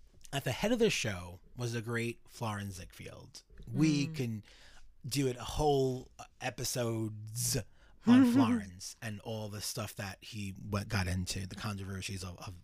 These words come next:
Speaker 1: of Mister Ziegfeld. Ziegfeld had separated the Follies into two groups.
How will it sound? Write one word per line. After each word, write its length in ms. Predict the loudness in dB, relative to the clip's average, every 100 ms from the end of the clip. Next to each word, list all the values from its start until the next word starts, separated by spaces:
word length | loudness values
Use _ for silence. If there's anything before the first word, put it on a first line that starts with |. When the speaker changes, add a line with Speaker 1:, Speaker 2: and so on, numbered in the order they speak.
| -12
Speaker 1:
of 160 | -6 -2
Mister 280 | -2 -2
Ziegfeld. 680 | -4 -6 -8 -10 -10 -12 -14 -18 -20 -18 -18 -20 -20 -20 -20 -12 2
Ziegfeld 720 | 4 4 2 2 2 0 -4
had 200 | -6 -4
separated 600 | -2 -4 -4 -4 -4 -4
the 80 | -4
Follies 520 | 0 0 0 -2 -4
into 200 | -6 -6
two 280 | -4 0 0
groups. 640 | 4 6 6 6 0 -4